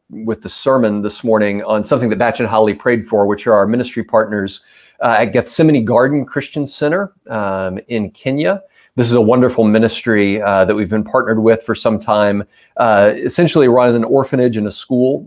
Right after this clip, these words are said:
uh, there in a small island community in Kenya. And we prayed for Naftali, their founder, um, who has been, uh, battling prostate cancer,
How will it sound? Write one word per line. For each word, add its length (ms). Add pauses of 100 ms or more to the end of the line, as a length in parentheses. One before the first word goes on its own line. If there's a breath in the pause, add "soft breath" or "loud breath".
uh, 440
there 560
in 460
a 40
small 460
island 340
community 460
in 80
Kenya. 440 (460 soft breath)
And 160
we 80
prayed 280
for 120
Naftali, 560
their 100
founder, 680
um, 320
who 180
has 260
been, 600
uh, 100
battling 480
prostate 480
cancer, 500